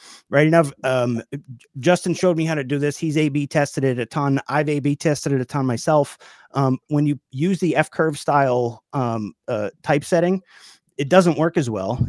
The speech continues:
as when you don't use any line breaks and plain text the whole thing,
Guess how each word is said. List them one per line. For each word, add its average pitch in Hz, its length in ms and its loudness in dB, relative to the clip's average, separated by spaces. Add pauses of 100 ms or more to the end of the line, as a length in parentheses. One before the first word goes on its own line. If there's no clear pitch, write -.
as 135 120 -2
when 135 460 -2
you 135 160 -6
don't 147 240 -2
use 147 160 -2
any 127 140 -2
line 131 240 -2
breaks 120 420 -4
and 113 260 -4
plain 131 280 -8
text - 260 -10
the 120 60 -6
whole 101 160 -12
thing, 101 260 -12